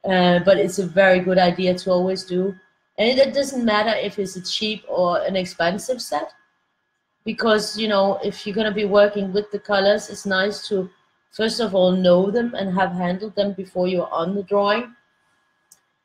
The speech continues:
and to know what the true color is, because often you will find that the true color is not what's on the outside. And if you just look at their color chart,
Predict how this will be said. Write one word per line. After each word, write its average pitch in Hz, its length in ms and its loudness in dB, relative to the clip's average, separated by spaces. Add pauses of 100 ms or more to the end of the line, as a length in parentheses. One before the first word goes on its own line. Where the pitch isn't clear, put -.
(300)
and 202 200 2
to 226 140 0
know 214 220 6
what 220 220 4
the 202 80 -4
true 233 260 -4
color 240 320 2
is, 180 220 4
because 190 500 -4
often 208 520 -4
you 190 100 -4
will 190 160 -2
find 180 380 -2
that 180 180 -6 (560)
the 180 80 -6
true 214 260 -2
color 180 340 2
is 180 220 -4
not 214 320 0
what's 180 340 0 (140)
on 185 180 2
the 175 160 -2
outside. 160 680 -2 (540)
And 185 160 0
if 185 160 -4
you 208 80 -2
just 226 240 -2
look 220 220 -2
at 202 80 -4
their 190 160 2
color 196 320 2
chart, 180 480 -4